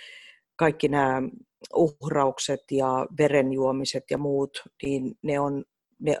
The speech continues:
ne mahdollistaa myöskin tämän niin kutsutun shapeshiftauksen, että, ää, mä ymmärrän sen, että David Icke ja kaikki meitä, jotka ehkä ajatellaan, että semmoinen on mahdollista, niin pidetään tavallaan ihan pähkähulluina.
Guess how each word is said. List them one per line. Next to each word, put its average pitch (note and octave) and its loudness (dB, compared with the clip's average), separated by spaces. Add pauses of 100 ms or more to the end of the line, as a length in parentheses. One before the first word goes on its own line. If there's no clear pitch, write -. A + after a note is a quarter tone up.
ne D#3 0
mahdollistaa C#3 2
myöskin C3+ -2 (180)
tämän C3 0
niin D3 0
kutsutun C#3 -6
shapeshiftauksen, - 0
että, - -4 (960)
ää, D3+ 4
mä D#3 6
ymmärrän F#3+ 8
sen, E3 4
että E3 6
David D3+ 8 (160)
Icke C#3+ -2 (180)
ja D3+ 0
kaikki D3 2
meitä, C#3+ 2
jotka C3+ 0
ehkä - -6
ajatellaan, D3 4
että - -8
semmoinen C#3 -4
on C#3 -4
mahdollista, C#3 -4
niin C3+ -6
pidetään C#3 -2
tavallaan C3+ 0
ihan C3 -4
pähkähulluina. D3 -2